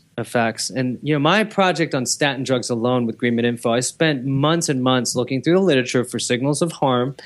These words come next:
We have over three hundred and fifteen adverse health effects that have been linked now to statin drugs. And that's not uncommon. My assumption is that most of the pharmaceuticals on the market have approximately a thousand adverse effects.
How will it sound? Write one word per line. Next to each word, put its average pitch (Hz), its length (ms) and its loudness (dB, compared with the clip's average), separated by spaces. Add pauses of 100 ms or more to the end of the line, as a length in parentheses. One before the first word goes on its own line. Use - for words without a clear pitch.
(380)
We 185 100 6
have 202 140 2
over 175 160 2
three 165 240 0
hundred 170 220 2
and 120 100 -4
fifteen 175 500 -2
adverse 127 400 0
health 139 240 0
effects 123 380 0
that 127 60 2
have 113 100 0
been 117 280 -2
linked 135 320 0
now 117 260 2
to 107 80 0
statin 110 400 0
drugs. 117 500 0 (320)
And 139 100 0
that's 208 240 2
not 147 220 2
uncommon. 120 500 -4
My 143 160 2
assumption 156 560 -2
is 113 140 -2
that 117 160 -2
most 127 360 0
of 147 140 2
the 143 80 2
pharmaceuticals 127 720 0
on 117 60 2
the 113 60 2
market 113 420 2
have 117 300 0 (260)
approximately 185 480 2
a 113 80 0
thousand 143 720 0
adverse 110 420 -4
effects. 113 520 -4